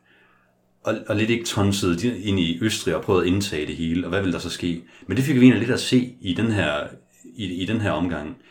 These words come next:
i det, at vi hurtigt fik en fredsaftale mellem Østrig og, øh, Preussen. Jeg tror, det er, jeg tror, jeg har lyst til at spille, øh, Preussen igen, egentlig.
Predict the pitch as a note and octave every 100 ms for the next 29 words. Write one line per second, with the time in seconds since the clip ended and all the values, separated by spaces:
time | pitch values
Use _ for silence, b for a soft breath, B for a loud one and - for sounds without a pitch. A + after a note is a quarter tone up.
0 | - F#2+ G2+ F2 F#2 G#2+ G#2 G2 F#2+ E2
1 | D#2+ G2+ G2+ D2+ - D#2+ D#2 E2+ F2 E2+
2 | F#2 - E2+ D2+ D2 D2 C#2 - G2 F2
3 | C3 - b b b b b G#2 G#3 F3
4 | E3+ C3+ C3+ D#3 B2+ B2 G#2+ - F2+ F2
5 | E2 G2+ G2 D#2+ D2 D2 E2 E2+ b b
6 | _ D#2 C#2+ D#2+